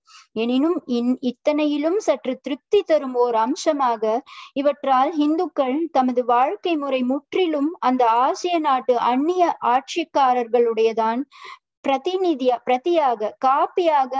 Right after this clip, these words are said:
ஆகிவிடாமலே, தனது தனித்தன்மையை க்ஷீணித்த காரணம், அவர்களை ஹிந்துக்கள் நாகரிகத்தில் தம்மை விட மேம்பட்டவர்களாக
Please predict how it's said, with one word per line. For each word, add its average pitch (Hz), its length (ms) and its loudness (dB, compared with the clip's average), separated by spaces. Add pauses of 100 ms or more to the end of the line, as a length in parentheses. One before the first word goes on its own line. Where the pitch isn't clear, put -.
(140)
ஆகிவிடாமலே, 233 1040 -2 (580)
தனது 302 460 0
தனித்தன்மையை 254 880 -2 (420)
க்ஷீணித்த 359 720 0
காரணம், 240 520 0 (320)
அவர்களை 254 560 -2
ஹிந்துக்கள் 294 760 -2
நாகரிகத்தில் 302 1160 0
தம்மை 240 400 -2
விட 294 340 0
மேம்பட்டவர்களாக 262 1200 0